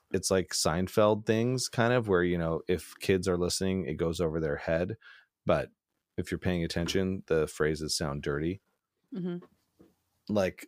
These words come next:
Speaker 1: there was a, uh, memorial service I was at, and, um, there was an, an entry on it that said, "Further up and further in." And it didn't have, like,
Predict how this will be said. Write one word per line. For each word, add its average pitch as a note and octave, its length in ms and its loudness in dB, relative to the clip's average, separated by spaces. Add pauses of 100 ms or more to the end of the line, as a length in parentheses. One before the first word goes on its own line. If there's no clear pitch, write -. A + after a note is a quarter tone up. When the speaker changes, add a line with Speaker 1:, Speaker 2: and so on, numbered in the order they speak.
Speaker 1:
there G2 220 2
was F#2+ 180 2
a, F#2 300 4
uh, E2+ 580 2
memorial G#2 500 2
service D#2+ 500 -2
I D2+ 120 -2
was D2 380 -4
at, D#2 260 -2 (380)
and, F2 280 0
um, E2 420 0 (520)
there G2+ 160 6
was F2+ 280 2 (320)
an, C#2+ 280 -2 (180)
an F2+ 120 0
entry F#2 420 2
on D2+ 220 -4
it D#2+ 180 -6
that - 160 -2
said, D#2+ 480 0
"Further A2 440 4
up F#2+ 280 2 (160)
and E2 160 -4
further D#2+ 380 0
in." C2+ 320 -8 (1700)
And F#2+ 200 2
it E2+ 140 -2
didn't G#2 240 0
have, G#2 220 2
like, G2 440 0